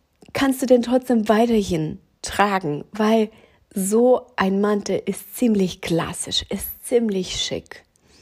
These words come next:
Äh, stell dir vor, genau solchen Mantel in Khaki-Farben, das wäre dann so ein bisschen wie militäre Uniform, das wäre praktischer, aber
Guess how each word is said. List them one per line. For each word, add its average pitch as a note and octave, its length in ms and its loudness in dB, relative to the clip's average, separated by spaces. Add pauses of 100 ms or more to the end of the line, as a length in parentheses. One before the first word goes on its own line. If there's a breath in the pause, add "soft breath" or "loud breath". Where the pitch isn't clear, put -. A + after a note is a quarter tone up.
(720 loud breath)
Äh, G#3+ 180 2
stell E4 240 4
dir C#4 180 6
vor, B3 240 6 (180)
genau B3+ 520 4
solchen C#4+ 340 2
Mantel B3 240 2
in A3+ 120 0
Khaki-Farben, A3 960 0
das A3 240 -2
wäre A#3 240 2
dann A3+ 160 0
so A3+ 80 -2
ein G#3 60 -2
bisschen G#3+ 580 -2 (400 loud breath)
wie A3 260 2
militäre A#3+ 720 4
Uniform, A#3+ 600 2
das A3+ 200 -2
wäre A3+ 220 4
praktischer, C4 720 -4
aber G#3+ 300 0